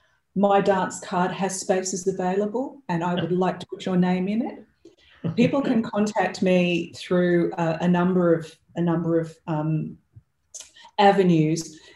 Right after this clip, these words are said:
Speaker 1: The, it's a long, people, it's a long website name. So please be patient. Otherwise, you can find me on Facebook,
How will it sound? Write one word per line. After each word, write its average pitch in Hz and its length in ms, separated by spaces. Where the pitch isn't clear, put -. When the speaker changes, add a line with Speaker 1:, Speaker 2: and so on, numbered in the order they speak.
Speaker 1:
The, 190 480
it's 208 200
a 202 80
long, 208 960
people, 196 320
it's - 140
a 175 80
long 185 720
website 175 580
name. 156 500
So 165 540
please 190 300
be 196 140
patient. 170 720
Otherwise, 175 880
you 175 160
can 175 140
find 180 360
me 170 140
on 165 160
Facebook, 170 640